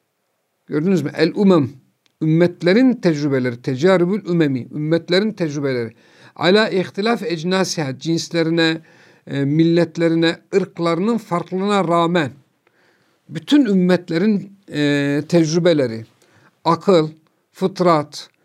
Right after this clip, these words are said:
nakil şunu gösteriyor ki Allah'a yaklaşmak,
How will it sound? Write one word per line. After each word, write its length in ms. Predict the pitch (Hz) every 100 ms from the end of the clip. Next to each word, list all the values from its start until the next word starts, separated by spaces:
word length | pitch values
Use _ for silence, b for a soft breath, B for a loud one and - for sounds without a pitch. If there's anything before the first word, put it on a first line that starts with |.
| _ _ 147
nakil 400 | 185 196 190 156
şunu 240 | 180 175
gösteriyor 420 | 175 170 185 247
ki 380 | 240 214 214 202 b b b _
Allah'a 680 | 156 165 160 160 160 135 190
yaklaşmak, 1000 | 165 139 147 135 - 143 208 226 -